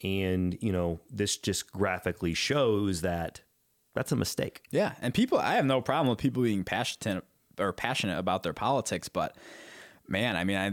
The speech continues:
Speaker 2: this, you just have to look at the data, and the data shows that, hey, it's usually not a really good idea to play that game. So.
Speaker 1: Agreed. So, so far I'm in agreement.
Speaker 2: Okay.
Speaker 1: All right.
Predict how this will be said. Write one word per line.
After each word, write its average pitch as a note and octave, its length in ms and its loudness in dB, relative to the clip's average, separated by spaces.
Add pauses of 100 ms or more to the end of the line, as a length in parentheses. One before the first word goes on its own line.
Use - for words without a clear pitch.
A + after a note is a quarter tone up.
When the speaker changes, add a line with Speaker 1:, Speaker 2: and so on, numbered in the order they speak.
(340)
Speaker 2:
this, G#2 260 -4
you G#2+ 140 0
just A2 140 0
have B2 140 0
to A2 100 2
look A2 160 0
at A2 80 -2
the G2 100 0
data, F#2+ 400 -2 (320)
and F2+ 140 0
the F2+ 40 0
data F#2+ 320 0
shows G#2 500 0
that, F2+ 260 -2 (840)
hey, A#2+ 180 0
it's F#2+ 160 -2
usually A2 340 2
not G#2 300 0
a F2+ 60 -2
really G2 260 2
good F#2+ 180 0
idea F#2+ 320 0
to D2+ 100 -6
play G#2 220 -2
that - 220 -6
game. A#1+ 320 -10 (300)
So. F2 100 -6
Speaker 1:
Agreed. G2 300 0 (600)
So, A#2+ 80 0
so D3+ 160 2
far D3+ 180 4
I'm C#3+ 80 0
in D3 80 2
agreement. A2 400 0 (160)
Speaker 2:
Okay. D#3 180 -2 (220)
Speaker 1:
All G2 60 0
right. F#2 120 -4